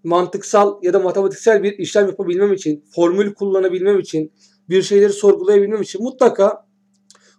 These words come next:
o yazacağım şeyleri eşittir ile başlatmam gerekmektedir. Eşittir ile başlattıktan sonra yazdığım her şey matematiksel ya da mantıksal bir işlem çerçevesinde gerçekleştirilir. Bakın gördüğünüz gibi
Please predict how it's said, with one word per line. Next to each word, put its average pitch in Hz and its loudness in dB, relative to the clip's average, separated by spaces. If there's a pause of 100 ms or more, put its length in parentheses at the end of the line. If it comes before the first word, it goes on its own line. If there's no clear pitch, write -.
(100)
o 226 8
yazacağım 233 6
şeyleri 208 2
eşittir 214 -4
ile 165 0 (300)
başlatmam 190 0
gerekmektedir. 233 -2 (480)
Eşittir 285 -2
ile 214 0
başlattıktan 202 0
sonra 202 2
yazdığım 185 4
her 240 2
şey 233 0 (240)
matematiksel 220 2
ya 208 0
da 220 4
mantıksal 202 0
bir 226 -4
işlem 214 -2
çerçevesinde 196 -2
gerçekleştirilir. 165 -4 (280)
Bakın 185 -4
gördüğünüz 185 4
gibi 202 2